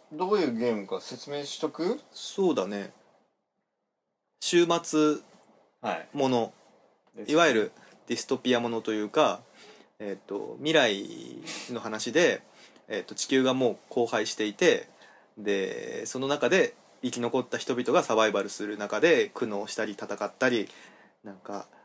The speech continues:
Speaker 2: 楽しいことあったりとか
Speaker 1: してく。
Speaker 2: してく話だよね。
Speaker 1: そうだよね。で、えっと、この世界は、まあ、やっぱり崩壊してて、
Speaker 2: してて。
Speaker 1: ただちょっとやっぱ文明が残ってて。
Speaker 2: 残ってるよね。
Speaker 1: うん。
Speaker 2: で、ゾンビが、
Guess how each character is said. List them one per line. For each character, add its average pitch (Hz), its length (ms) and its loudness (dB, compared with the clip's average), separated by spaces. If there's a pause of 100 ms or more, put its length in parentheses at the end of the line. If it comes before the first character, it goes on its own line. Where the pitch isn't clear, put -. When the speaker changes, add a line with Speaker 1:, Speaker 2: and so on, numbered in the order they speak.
(120)
Speaker 2:
楽 107 140 -10
し 113 100 -6
い 104 40 -10
こ 104 80 -4
と 104 60 -2
あ 101 40 0
っ - 60 -10
た 101 100 -8
り 101 80 -10
と - 80 -12
か - 260 -14
Speaker 1:
し - 120 -8
て 107 100 -4
く。 95 260 -10
Speaker 2:
し 98 80 -6
て 110 120 0
く 104 180 -4
話 104 320 -10
だ - 100 -8
よ - 60 -14
ね。 139 80 -10
Speaker 1:
そ 175 220 -4
う - 100 -2
だ 78 60 -10
よ - 60 -16
ね。 120 260 -8 (640)
で、 151 240 -4 (300)
え 127 180 -8
っ - 80 -20
と、 127 140 -14 (240)
こ 180 160 -8
の 240 140 2
世 247 160 4
界 123 560 4
は、 143 580 2 (140)
ま 127 260 0
あ、 123 60 -14 (340)
や 160 80 4
っ - 20 -2
ぱ 156 60 -6
り 123 80 2
崩 113 140 0
壊 113 240 0
し - 60 -6
て 120 100 -8
て、 87 320 -6
Speaker 2:
し - 100 -10
て 180 60 -4
て。 175 100 2
Speaker 1:
た - 60 -2
だ - 100 -12
ち - 40 4
ょ 233 40 4
っ - 20 -4
と 175 60 4
や 135 120 2
っ - 20 -12
ぱ 117 80 -8
文 110 260 -4
明 104 220 -4
が 101 100 -8
残 98 240 -12
っ - 20 -14
て - 160 -20
て。 - 160 -14
Speaker 2:
残 - 160 2
っ 160 60 0
て - 140 -6
る 98 160 -6
よ 107 80 -8
ね。 147 100 -4
Speaker 1:
う 185 40 -4
ん。 101 400 -8 (340)
Speaker 2:
で、 156 240 4 (420)
ゾ 175 160 2
ン 170 80 0
ビ 120 100 2
が、 - 180 -8